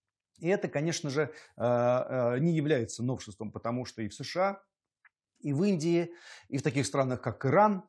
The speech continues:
и в Канаде, и во многих других, а, а, подобные вещи так или иначе работают и направлены на достаточно большие группы населения. В, в России для этого тоже возможности есть. Ну вот, скажем, вот я,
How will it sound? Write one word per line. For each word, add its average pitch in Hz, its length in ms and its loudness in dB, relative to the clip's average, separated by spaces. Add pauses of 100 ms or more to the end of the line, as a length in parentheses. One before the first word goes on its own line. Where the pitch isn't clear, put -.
(180)
и 123 100 -8
в - 100 -10
Канаде, 175 440 0
и 139 80 0
во 127 100 -2
многих 123 280 -2
других, 165 400 0 (220)
а, 120 460 4
а, 117 40 -2
подобные 151 400 2
вещи 190 220 0
так 156 200 -2
или 131 80 -2
иначе 135 400 -2
работают 147 680 0
и 151 120 2
направлены 175 440 2
на 135 60 -2
достаточно 131 360 -2
большие 135 320 0
группы 135 300 -2
населения. 131 580 -2 (140)
В, 143 200 0
в 127 60 0
России 190 400 2
для 139 140 2
этого 175 260 0
тоже 185 300 4
возможности 127 600 -2
есть. 123 260 -4
Ну 165 60 0
вот, 165 100 -2
скажем, 135 280 0
вот 127 140 -6
я, 214 220 0